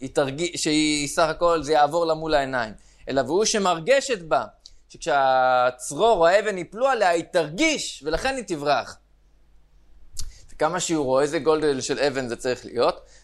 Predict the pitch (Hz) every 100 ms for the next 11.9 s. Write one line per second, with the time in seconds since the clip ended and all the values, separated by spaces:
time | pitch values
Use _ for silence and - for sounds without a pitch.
0 | - 135 156 113 95 101 156 135 - 101
1 | 101 101 147 117 107 101 - 147 165 190
2 | 254 214 - - - 143 - - 240 247
3 | 170 - 165 170 175 151 175 139 98 -
4 | _ _ - 135 139 131 127 - 139 127
5 | 127 120 131 123 127 202 180 - - -
6 | - 139 127 165 - - 214 175 143 143
7 | 139 131 131 160 180 160 165 - _ _
8 | _ _ 113 110 107 104 104 110 120 113
9 | 202 214 143 139 - 135 135 175 165 151
10 | 127 127 165 - - 127 170 175 180 185
11 | 175 143 165 175 - 180 202 214 208